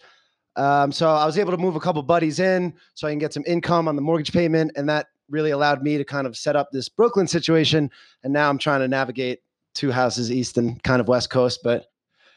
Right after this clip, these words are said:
it's, it, it's, it's tricky, but you know, it's in the beginning stages. I'm really excited about it. It's definitely a dream come true. It's something I didn't think I would be able to achieve for a few more years. So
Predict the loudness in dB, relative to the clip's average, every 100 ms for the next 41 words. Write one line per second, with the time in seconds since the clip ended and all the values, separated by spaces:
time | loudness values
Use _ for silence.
0 | _ 0 2 2 2 2 0 2 0 2
1 | 2 2 4 4 4 2 2 2 4 2
2 | 0 0 2 2 2 0 0 0 0 0
3 | 0 0 0 0 0 0 0 0 0 -4
4 | -2 -2 -2 -4 -2 -2 -2 -6 -2 -2
5 | -2 -4 -4 -2 -4 -8 _ _ _ 2
6 | 2 4 4 4 4 4 4 2 2 2
7 | 2 2 0 0 _ _ _ _ _ _
8 | -12 -10 -6 -6 -2 0 4 4 6 4
9 | 2 2 4 4 0